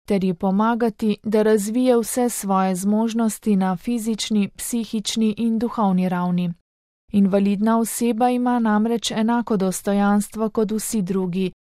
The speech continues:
zato s tem, ko se prizna in podpira njeno dostojanstvo in pravice, se prizna in podpira dostojanstvo in pravice vseh.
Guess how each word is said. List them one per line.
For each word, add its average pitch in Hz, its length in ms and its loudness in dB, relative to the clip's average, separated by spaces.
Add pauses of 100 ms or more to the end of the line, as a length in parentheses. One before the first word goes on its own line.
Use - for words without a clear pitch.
(120)
zato 185 480 -2
s - 160 -10
tem, 226 300 0
ko 185 200 -6
se 185 260 -4
prizna 196 560 0
in 185 140 2
podpira 226 520 0
njeno 185 320 2
dostojanstvo 208 920 0
in 180 160 0
pravice, 196 640 -2 (280)
se 214 200 0
prizna 220 500 0
in 247 120 -2
podpira 233 580 0
dostojanstvo 220 1000 0
in 240 160 -2
pravice 220 540 -2
vseh. 202 560 -4